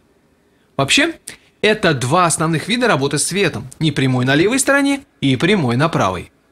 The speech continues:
Если вы используете прямое рисование, то, скорее всего, список слоев на вашем рисунке будет небольшим.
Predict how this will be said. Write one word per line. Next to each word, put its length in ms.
Если 460
вы 160
используете 720
прямое 460
рисование, 600
то, 240
скорее 520
всего, 340
список 500
слоев 400
на 140
вашем 280
рисунке 460
будет 500
небольшим. 720